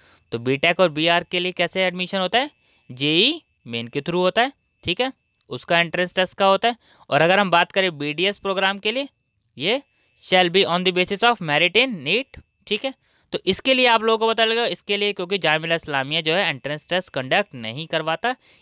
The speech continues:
ये इन रैंकिंग के according होता है। लेकिन जो बाकी सारे कोर्सेज हैं उसका एंट्रेंस टेस्ट कहाँ होते हैं? जामिया इस्लामिया खुद कंडक्ट करवाते हैं, ठीक है। तो जब खुद कंडक्ट करवाते हैं तो उसके लिए आपको मैंने ये एलिजिबिलिटी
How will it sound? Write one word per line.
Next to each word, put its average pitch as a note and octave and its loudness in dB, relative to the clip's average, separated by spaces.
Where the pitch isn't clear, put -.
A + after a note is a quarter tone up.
ये A3+ 4
इन F#3 -6
रैंकिंग B2+ -6
के C3 -10
according G#2+ -10
होता G2 -16
है। G2+ -18
लेकिन E3+ 2
जो F3 6
बाकी D3 0
सारे D#3+ 2
कोर्सेज B2+ -6
हैं G#2+ -18
उसका D3+ -2
एंट्रेंस D3+ -2
टेस्ट D3+ -4
कहाँ D3+ 0
होते E3 0
हैं? B3+ -2
जामिया C#3+ 2
इस्लामिया C3+ -2
खुद - -8
कंडक्ट C#3 -2
करवाते D#3 2
हैं, C4+ -4
ठीक F#3 -2
है। C4+ -2
तो B2+ 0
जब C3 -2
खुद F3 -4
कंडक्ट F3 0
करवाते D#3 2
हैं A3 -6
तो - -4
उसके G3+ -2
लिए G#3+ 2
आपको E3 0
मैंने D3+ -8
ये E3+ -6
एलिजिबिलिटी B2+ -8